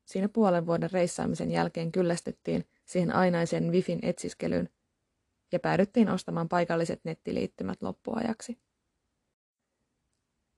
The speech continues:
Meillä oli siis alkuun käytössä ihan perus Suomi-liittymät, ja niissä oli dataa käytettävänä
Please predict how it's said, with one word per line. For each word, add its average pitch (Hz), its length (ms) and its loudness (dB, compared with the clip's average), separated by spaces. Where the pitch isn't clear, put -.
Meillä 202 320 4
oli 170 120 2
siis 160 260 -4
alkuun 170 380 -2
käytössä - 520 -8
ihan 208 260 6
perus 185 320 -2
Suomi-liittymät, 165 760 -4
ja 170 100 0
niissä 214 320 6
oli 170 160 0
dataa 175 300 -4
käytettävänä 165 720 -8